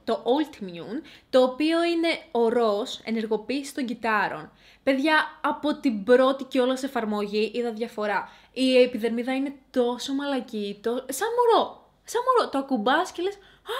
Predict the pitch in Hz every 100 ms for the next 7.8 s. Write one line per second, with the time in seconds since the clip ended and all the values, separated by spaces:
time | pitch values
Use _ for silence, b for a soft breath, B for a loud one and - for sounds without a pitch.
0 | 554 508 523 494 508 508 453 294 B B
1 | B B B 247 277 - 277 339 311 320
2 | 311 302 262 247 254 269 285 262 240 233
3 | 254 254 226 208 220 254 247 233 233 247
4 | 247 233 - 240 226 185 185 - _ 226
5 | 247 247 214 208 180 - - 175 - B
6 | B B - 302 339 311 - 269 269 302
7 | 294 294 220 185 202 220 -